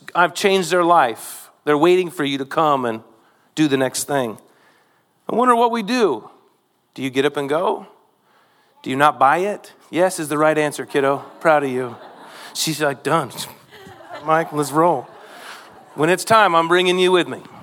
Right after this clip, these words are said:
We're going." Then Ananias went to the house and entered it.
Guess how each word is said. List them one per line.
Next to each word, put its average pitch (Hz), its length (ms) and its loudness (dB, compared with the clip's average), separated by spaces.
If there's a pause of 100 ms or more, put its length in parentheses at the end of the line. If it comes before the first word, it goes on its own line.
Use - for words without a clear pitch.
(140)
We're 143 140 0
going." 151 300 2 (3000)
Then 175 160 4
Ananias 180 520 4
went 175 160 0
to 175 60 -4
the 160 100 2
house 147 300 4
and 151 100 -2
entered 139 260 -2
it. 113 140 -2